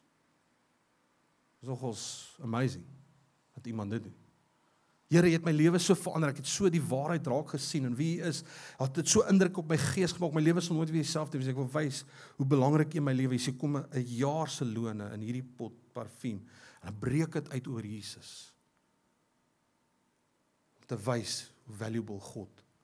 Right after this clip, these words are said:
vir haar is. Maar dan sien jy Judas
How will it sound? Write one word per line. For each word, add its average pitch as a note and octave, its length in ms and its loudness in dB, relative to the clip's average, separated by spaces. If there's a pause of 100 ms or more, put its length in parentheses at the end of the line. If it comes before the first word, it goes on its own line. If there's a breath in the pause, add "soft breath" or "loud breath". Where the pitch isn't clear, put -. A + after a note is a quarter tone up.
(340)
vir - 220 -12
haar - 320 -12
is. - 280 -16 (1800)
Maar F#2 120 -6
dan E3+ 220 6
sien E3 220 4
jy C#3 80 8
Judas B2 680 0